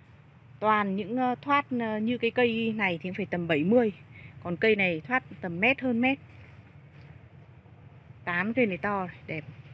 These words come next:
Số lượng nhiều nhé bạn nhá. Các bạn có nhu cầu muốn mua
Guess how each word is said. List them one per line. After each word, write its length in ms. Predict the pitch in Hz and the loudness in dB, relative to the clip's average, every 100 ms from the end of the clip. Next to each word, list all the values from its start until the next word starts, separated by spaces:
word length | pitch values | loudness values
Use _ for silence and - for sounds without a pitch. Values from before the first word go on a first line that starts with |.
| - - - - - - - - - - - | -20 -20 -20 -20 -20 -20 -20 -20 -20 -20 -8
Số 160 | - 254 | 6 8
lượng 200 | 330 285 | 10 10
nhiều 260 | 294 269 | 12 10
nhé 100 | 269 | 8
bạn 160 | 320 262 | 6 4
nhá. 260 | 330 311 240 | 6 6 4
Các 60 | 294 | 4
bạn 160 | 320 | 2
có 160 | - 247 | 4 6
nhu 180 | 285 330 | 6 6
cầu 220 | 277 247 | 6 6
muốn 240 | 233 247 | 8 8
mua 260 | 302 320 | 8 8